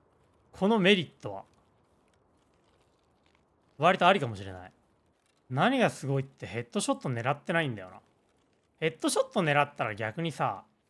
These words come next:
弾外れて打ち損じしそうじゃん。あ、もう胴体狙ってたけど、それであの速さで敵がコテって倒れんのは打ってて楽しいよ。アーマー四なら二、三発だね。もう腕にい、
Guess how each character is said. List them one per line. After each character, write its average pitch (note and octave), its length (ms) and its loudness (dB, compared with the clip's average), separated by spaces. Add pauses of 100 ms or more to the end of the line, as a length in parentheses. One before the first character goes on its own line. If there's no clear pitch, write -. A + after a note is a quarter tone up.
(120)
弾 F#3 220 2
外 C#3 220 -2
れ D3 80 -2
て D3 280 -2 (260)
打 D#3 100 -6
ち - 80 -12
損 E3+ 180 0
じ D3+ 80 -4
し - 100 -6
そ D3 140 -4
う C#3 60 -2
じ B2 80 -4
ゃ G#2 40 -4
ん。 F#2 40 -14 (1040)
あ、 D3 80 -4
も C#3+ 100 -2
う A#2+ 40 -8
胴 G3 200 2
体 D3+ 200 2
狙 B2 120 -4
っ B2 80 -2
て - 80 -20
た C3+ 80 -6
け A2+ 80 -6
ど、 F#2+ 280 -14 (100)
そ - 280 -6
れ C#4 120 4
で D4+ 80 2
あ A#3+ 180 4
の C4 120 2
速 A#3 200 4
さ D3 120 -4
で A2 180 -6 (300)
敵 D3+ 200 -4
が E3 60 0
コ - 160 -6
テ G3 120 0
っ - 20 -2
て C#3+ 120 -10
倒 C3+ 220 -4
れ C#3+ 80 -2
ん C3 60 -6
の A2 60 -6
は A#2 60 -4
打 D3 40 -2
っ F3 40 -6
て - 140 -8
て - 140 -18
楽 A2+ 160 -10
し - 160 -10
い - 20 -8
よ。 F#2 100 -16 (600)
ア F#3+ 240 4
ー - 20 4
マ A#3+ 120 4
ー A#3+ 40 6
四 A#3+ 160 2
な F#3+ 80 4
ら D3+ 60 2
二、 C#3+ 160 0
三 F3 200 0
発 D#3+ 160 -2
だ D3+ 120 -2
ね。 C#3+ 180 -6 (560)
も G#3+ 320 -2
う G3+ 100 0
腕 E4+ 220 2
に B3+ 140 2
い、 D3+ 260 -8